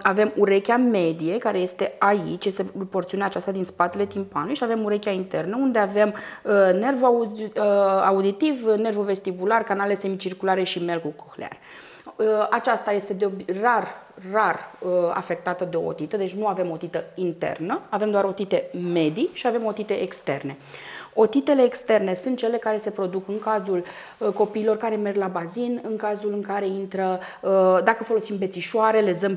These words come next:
pielea de la acest nivel. Este o infecție localizată, este o infecție strict la piele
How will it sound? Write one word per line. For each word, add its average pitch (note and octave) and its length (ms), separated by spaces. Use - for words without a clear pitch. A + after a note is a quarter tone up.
pielea A3+ 340
de F#3+ 100
la F#3 100
acest F3 280
nivel. D#3+ 320
Este A3 160
o A3+ 40
infecție G#3 380
localizată, G#3 880
este A#3 220
o - 20
infecție G#3 400
strict - 560
la F3+ 100
piele D#3 480